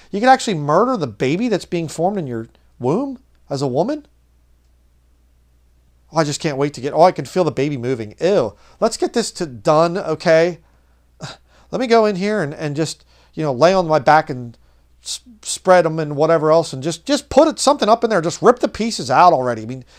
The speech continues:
oh, good. There's an arm. There's a, there's a little bit of a leg. Good. Kill that baby. Deserving of hell much there? Wicked witch?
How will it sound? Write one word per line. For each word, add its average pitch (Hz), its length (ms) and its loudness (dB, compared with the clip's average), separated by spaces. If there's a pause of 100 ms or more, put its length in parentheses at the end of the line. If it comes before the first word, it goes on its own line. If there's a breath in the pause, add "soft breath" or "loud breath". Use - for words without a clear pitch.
(240 soft breath)
oh, 233 140 4
good. 185 260 4
There's 196 160 4
an 247 80 0
arm. 208 260 6
There's 202 180 -2
a, 185 80 -2
there's 175 300 -6
a 185 60 -6
little 202 160 0
bit 196 100 0
of 185 80 4
a 160 40 0
leg. 156 300 2
Good. 196 400 6 (220)
Kill 277 300 4
that 170 240 4
baby. 117 360 -4 (2750 soft breath)
Deserving 202 400 0
of 156 100 -6
hell 214 260 4
much 240 320 -4
there? 247 360 -2 (1500)
Wicked 156 320 0
witch? 175 460 2